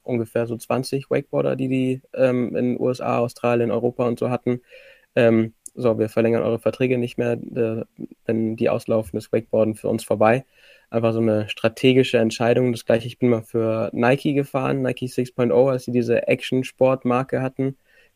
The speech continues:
Ähm, und das war mega geil, hat mit Schuhen angefangen und dann so, hey, wir wollen nicht Head to Toe. Und dann war zwei Jahre später so, hey, dann die Option von deinem Vertrag, äh, obwohl es eigentlich anders aussah, verlängern wir doch nicht, wir sind wieder raus.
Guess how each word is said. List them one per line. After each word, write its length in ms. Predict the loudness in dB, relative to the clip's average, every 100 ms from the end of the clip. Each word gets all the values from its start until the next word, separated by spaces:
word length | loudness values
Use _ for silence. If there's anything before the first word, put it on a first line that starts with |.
| _
Ähm, 420 | 2 4 4 0 -4 _ _ _ _ _ _
und 160 | 0 2
das 240 | 2 2
war 500 | 4 6 6 4 0 _ -4
mega 340 | 4 6 6
geil, 360 | 6 6 4 2 -4 -6
hat 200 | -4 -2
mit 120 | 0
Schuhen 220 | 2 4
angefangen 420 | 4 2 2 0
und 80 | 2
dann 120 | 0
so, 100 | 2
hey, 200 | 4 4
wir 100 | 4
wollen 160 | 2 2
nicht 160 | 0 -2
Head 180 | -4
to 60 | -6
Toe. 400 | 0 4 6 4
Und 260 | 0 -2 0
dann 340 | 0 0 0
war 300 | 0 0 -2
zwei 240 | -4 0 2
Jahre 220 | 2 -2
später 360 | -2 0 0
so, 120 | 2 0
hey, 100 | 2
dann 300 | 0 0 -6 -20 -20 2
die 100 | 2
Option 300 | 4 2 2
von 140 | 2
deinem 140 | 2 2
Vertrag, 500 | -2 0 -2 -2 -2
äh, 320 | 2 2 2
obwohl 280 | -2 -2 -2
es 100 | 0
eigentlich 300 | -2 0 0
anders 240 | 0 -2
aussah, 380 | -2 -2 0 -4
verlängern 380 | -2 0 0 0
wir 80 | 0
doch 220 | -2 -2
nicht, 160 | -10 -8
wir 100 | -6
sind 180 | -4
wieder 160 | -4 -2
raus. 360 | 0 0 -2